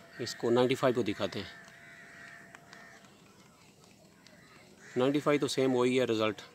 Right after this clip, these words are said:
जो पहले भी हमने दिखाया था, लेकिन आज, अ, जो अट्ठतीस जो है ना पाक सेट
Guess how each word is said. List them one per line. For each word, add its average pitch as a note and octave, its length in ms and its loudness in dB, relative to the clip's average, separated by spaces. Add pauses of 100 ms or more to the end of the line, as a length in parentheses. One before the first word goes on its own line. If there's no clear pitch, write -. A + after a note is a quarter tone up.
(220)
जो G#2+ 100 -4
पहले A#2 260 -2
भी A#2 120 -2
हमने A2+ 200 2
दिखाया G#2 300 -2
था, A2 120 -4
लेकिन A2 260 0
आज, A#2+ 280 2 (580)
अ, A2 200 0
जो A2+ 160 -4
अट्ठतीस - 440 -2
जो B2+ 140 4
है A#2+ 60 2
ना A2+ 100 0
पाक A2+ 220 4
सेट A2 200 -4